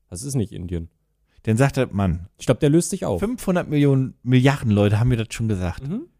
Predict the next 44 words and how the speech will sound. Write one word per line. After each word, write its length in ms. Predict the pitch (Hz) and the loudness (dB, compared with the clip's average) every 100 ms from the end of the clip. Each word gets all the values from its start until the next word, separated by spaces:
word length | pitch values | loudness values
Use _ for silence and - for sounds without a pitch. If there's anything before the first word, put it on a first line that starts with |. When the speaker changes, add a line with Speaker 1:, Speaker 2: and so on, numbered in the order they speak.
| - _ _ | -20 _ _
Speaker 2:
Das 120 | 117 | -10
Speaker 1:
Ja. 80 | 110 | -10
Speaker 2:
ist, 140 | - | -8
ich 140 | 131 | -10
bin 180 | - 160 | -2 2
im 100 | 170 156 | 4 4
Jahr 180 | 160 | 2
achtzehnhundertzwölf 840 | - - 156 156 151 - 147 147 - | 0 -2 2 4 4 4 2 2 -2
gestorben. 520 | - - 131 104 101 - 117 - - | -6 2 2 2 -2 -8 -14 -14 -4
Halt 500 | 156 147 165 175 - - | 2 6 6 6 0 -6
<laughs> 260 | 143 170 170 160 | -2 -2 -2 2
die 380 | 170 165 139 - _ | 6 8 6 4 _
Fresse!" 1080 | - - - 165 190 - - 180 175 170 - - _ _ | -18 -4 2 6 6 4 4 8 8 6 2 -10 _ _
Speaker 1:
Allein 300 | 139 180 277 | -2 2 2
für 100 | 262 | 2
die 80 | 165 | 2
Speaker 2:
Der 80 | 147 123 | 2 4
Speaker 1:
Reaktion 120 | 120 | 4
Speaker 2:
war 80 | 120 | 6
deutlich 320 | 139 117 110 | 4 4 2
vorher 260 | 120 107 | 4 6
tot. 280 | 104 101 90 - _ _ _ - | 6 4 4 -2 _ _ _ -10
Speaker 1:
Allein 240 | 123 196 | -2 -2
für 100 | 175 | -2
die 100 | 135 | -2
Entdeckung 380 | 123 113 - 95 | 0 -2 -4 -6
würde 140 | 90 | -6
ich's 100 | 85 | -6
machen. 260 | 90 82 - _ | -10 -16 -18 _
Für 120 | 127 | -2
die 80 | 110 | 0
Erfahrung. 480 | 90 90 82 80 - _ _ _ _ _ _ | 0 -2 -4 -6 -16 _ _ _ _ _ _
Für 120 | 104 | -8
die 220 | 85 - - _ _ _ - | -6 -8 -14 _ _ _ -6
Speaker 2:
<laughs> 480 | - - - - | -4 -4 -2 -2
Erf-, 300 | - - - - - - | 0 -2 -2 -4 -2 -4
Erfahrung? 480 | - 98 104 165 | -2 -2 -2 -4
Speaker 1:
Da 100 | - _ - - | -6 _ -16 -12
ist 40 | - | -2
ein 40 | |
Speaker 2:
Entdeckung? 480 | 127 135 226 262 208 | 2 4 4 4 2
Speaker 1:
Stift, 260 | 226 156 202 | 2 0 0
der 80 | 208 | 2
leuchtet. 420 | 139 131 - 92 | 2 2 -2 -16